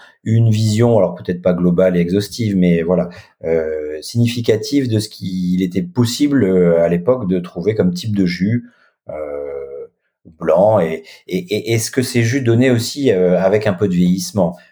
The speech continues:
euh, puisqu'il était possible de goûter aussi, euh, j'ai pu goûter aussi les, les jus vieillis de, de ces différentes distilleries.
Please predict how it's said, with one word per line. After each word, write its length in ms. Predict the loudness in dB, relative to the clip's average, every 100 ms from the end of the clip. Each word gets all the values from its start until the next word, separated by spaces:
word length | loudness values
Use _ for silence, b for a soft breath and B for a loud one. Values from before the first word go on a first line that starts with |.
| B -14
euh, 300 | -10 -8 -8 -10 -10 -12 -14 -12 -12 -14 -20 _ _ _
puisqu'il 380 | -20 -18 -14 -16
était 240 | -14 -18
possible 360 | -16 -16 -10 -6
de 60 |
goûter 280 | -6 -8 -8
aussi, 340 | -8 -6 -8 -6
euh, 220 | -6 -8 -12 -18 -18
j'ai 140 | -16
pu 160 | -16 -16
goûter 280 | -16 -4 -4
aussi 240 | -4 -6
les, 180 | -6 -6
les 220 | -6 -4
jus 220 | -2 -2
vieillis 400 | 0 2 2 2
de, 140 | 2 0
de 140 | -4
ces 160 | -6 -4
différentes 380 | -2 0 2
distilleries. 480 | 0 -2 -4 -6 -8